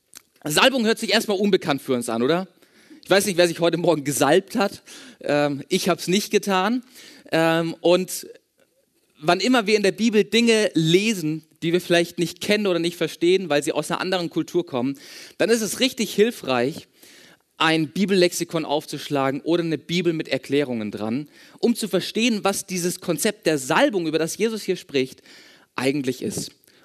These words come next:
Und weil du dein Bibellexikon wahrscheinlich nicht dabei hast, hab ich mal nachgelesen und, ähm, darf dir ganz kurz erklären, was dieses Konzept der Salbung bedeutet.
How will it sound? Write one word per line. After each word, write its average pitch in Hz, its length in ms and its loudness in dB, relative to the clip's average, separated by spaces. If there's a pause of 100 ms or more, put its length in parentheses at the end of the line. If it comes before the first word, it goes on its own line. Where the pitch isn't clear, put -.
Und 165 460 -2
weil 147 140 2
du 160 80 -4
dein 170 200 0
Bibellexikon 180 580 -2
wahrscheinlich 151 300 -4
nicht 143 160 -4
dabei 147 280 0
hast, 185 300 -6 (300)
hab - 200 -4
ich - 140 -4
mal 151 160 2
nachgelesen 117 760 -2 (440)
und, 131 440 -2
ähm, 120 440 -2 (260)
darf 147 180 0
dir 160 120 -2
ganz 165 240 -2
kurz - 180 -6
erklären, 131 540 -2
was - 420 -6
dieses 147 320 -6
Konzept - 460 -6
der 139 80 0
Salbung 120 360 -2
bedeutet. 98 540 -10